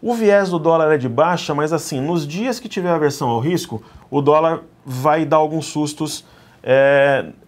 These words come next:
nos vendedores, ele vai subir, mas aí vai entrar pressão vendedora e vai derrubar. Quer dizer, é uma ideia de baixa arrastada, lenta, desinteressante.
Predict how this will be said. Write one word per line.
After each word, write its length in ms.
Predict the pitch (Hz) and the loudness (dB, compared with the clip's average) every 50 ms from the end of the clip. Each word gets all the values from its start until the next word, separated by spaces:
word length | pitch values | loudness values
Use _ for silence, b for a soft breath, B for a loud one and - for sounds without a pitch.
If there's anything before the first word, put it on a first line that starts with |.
| _ | _
nos 520 | - 120 151 147 147 151 160 175 196 196 165 | -14 -10 -6 -4 -4 -2 0 2 2 2 2
vendedores, 640 | 180 190 190 185 202 190 151 147 135 131 123 123 127 | 0 -2 0 2 2 2 2 4 4 4 4 2 0
ele 160 | 143 147 147 | 0 0 2
vai 160 | 143 156 156 | 2 2 0
subir, 500 | 151 - - 190 143 131 127 120 - B B B B B | 0 -4 -8 -8 -4 -2 -2 -4 -4 B B B B B
mas 220 | 131 135 139 131 | -2 -2 0 2
aí 140 | 160 165 170 | 2 2 2
vai 100 | 170 170 | 2 0
entrar 220 | 165 - 160 160 | 0 0 -2 -2
pressão 280 | 156 160 156 143 170 151 | -2 -2 -6 -4 -4 -4
vendedora 460 | 143 156 147 143 143 139 151 151 160 | -2 -2 0 0 0 2 2 0 0
e 20 | |
vai 140 | 151 160 151 | 0 -2 0
derrubar. 460 | 151 160 160 170 147 120 120 110 101 B B B B | 0 0 -2 -2 0 0 0 0 -2 B B B B
Quer 140 | B - 165 | B -2 0
dizer, 240 | 147 127 123 139 135 | 0 0 0 2 4
é 100 | 127 135 | 4 4
uma 320 | 135 147 160 160 165 - | 4 2 0 0 -2 -2
ideia 400 | - 139 156 139 139 151 165 170 165 | -4 -6 -6 0 0 2 2 2 0
de 100 | 139 156 | 0 -2
baixa 560 | 143 127 131 151 156 170 180 170 175 - 175 | -4 0 0 0 2 2 0 -2 -4 -2 -2
arrastada, 1040 | 165 160 156 160 160 147 - - - - 180 160 156 156 156 151 139 143 143 143 143 b b b b b | -2 0 0 -2 -4 -4 -6 -10 -6 -2 0 2 2 2 0 0 -2 -4 -4 -4 -8 b b b b b
lenta, 580 | 131 139 147 151 165 170 170 170 165 - 170 139 | 0 2 4 4 4 2 0 -2 -4 -2 -4 -4
desinteressante. 1120 | 127 135 143 170 185 180 185 180 170 185 175 175 170 170 - - 110 98 98 - - | -2 0 0 2 2 2 0 -4 -4 -4 -4 -4 -4 -6 -8 -10 -10 -12 -12 -14 -18